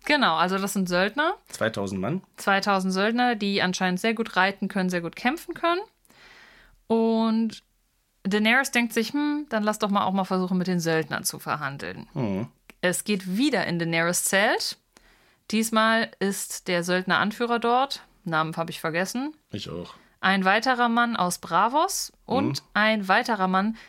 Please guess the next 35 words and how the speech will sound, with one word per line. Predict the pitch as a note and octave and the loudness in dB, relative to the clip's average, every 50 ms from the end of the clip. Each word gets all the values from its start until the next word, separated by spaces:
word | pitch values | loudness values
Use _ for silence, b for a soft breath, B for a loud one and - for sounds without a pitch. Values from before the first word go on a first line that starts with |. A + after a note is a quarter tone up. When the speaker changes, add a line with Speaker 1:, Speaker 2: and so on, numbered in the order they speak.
| B B | B B
Speaker 1:
der | F3+ F3+ | -4 -2
schon | - - F#3+ F3+ F3+ | -2 0 0 0 0
wieder | G3 F#3+ F#3 | 2 0 0
direkt | F#3 F3 G3 G#3+ A3 - - | 0 0 -4 -4 -6 -2 -2
eingeführt | G3 G#3 G#3+ G3+ - - G3 - - | -2 -2 -2 -4 -4 -6 -6 -4 -4
wurde | F#3+ F3+ F3 | -6 -4 -2
wie | F3+ D#3+ | -4 -4
ein | D#3+ D#3+ | -2 -2
Main-Character. | D#3+ E3 F3+ F#3 - - G#3 G3+ G#3 G#3 - - A3 A#3 B3 - - - | -2 -2 -2 -2 0 0 0 0 0 -2 0 0 0 0 -2 -6 -8 -6
Speaker 2:
Mhm. | - - - G#2 B2 | -4 -4 -2 0 0
Speaker 1:
Denn | F#3+ G3 G3 G3 F#3+ - - - | 2 2 2 0 -2 -6 -10 -6
beide | F#3+ F#3+ F#3+ A3 C#4 D4 - | 0 2 4 4 4 4 2
anderen | - A3 A#3 A#3+ A#3 A#3 A3+ A3+ G#3+ | 2 2 0 0 0 0 0 0 2
werden | G3+ G3 G3 F#3+ F#3+ | 2 2 2 2 0
von, | F#3 - - F#3 F3+ F3 E3+ E3+ F3 F#3 - _ _ _ _ _ _ _ _ _ _ - - - - _ - | -2 -2 -2 -2 0 0 0 0 -2 -2 -4 _ _ _ _ _ _ _ _ _ _ -12 -12 -12 -12 _ -4
ähm, | G#3 F3+ F3+ E3+ E3+ E3+ E3+ F3+ | -2 0 0 0 -2 -2 -4 -4
von | - F3+ - | -4 -4 -4
ihrer | - F3+ F3 F3 E3+ | -2 -2 0 0 0
Bediensteten | E3+ F3 E3+ F#3 G3+ A3 - - G3 F#3+ F3 | -2 -2 0 0 0 0 -2 -2 -4 -4 -6
vorgestellt, | - - - G3 A3+ C4 C#4 - - C#4+ C#4+ C#4+ | -6 -4 -2 -2 -2 -2 -4 -4 -2 -4 -4 -2
glaube | - C#4 C#4 C#4+ D4 D4+ E4 | -2 0 0 0 0 0 -2
ich, | F4 F#4 - - - _ _ | -4 -4 -6 -12 -14 _ _
oder | - F#3 | -14 -14
von | - - E3 | -12 -10 -8
irgendjemand | E3+ E3 E3 E3+ E3+ E3 - | -6 -6 -6 -6 -6 -6 -4
anderem. | - G3+ A#3 A#3+ A#3+ B B B B | -4 -2 -2 -2 -4 B B B B
Und | - G3 - | -4 0 2
er | E3 G3+ G#3 G#3 F#3 | 4 2 2 2 0
muss | F#3+ G#3 G3 | 0 -2 0
sich | - G3 F3 | 0 0 0
selbst | F#3 E3+ - - - | 0 0 0 -2 -8
vorstellen. | - D3 - D3 - - D3 C#3+ D#3+ F#3+ B3 - - _ _ _ _ _ B B B B | -6 -6 -6 -6 -6 -4 -4 -2 -2 -2 -4 -6 -10 _ _ _ _ _ B B B B
Speaker 2:
Mit | - G#2+ G2+ A2 A2+ A#2 | -4 -2 0 0 0 0
dem | G#2+ G#2 | 0 0
Namen | G2 G2 G2 G#2 A2 B2 D3 E3+ | 2 0 2 0 0 0 -2 -4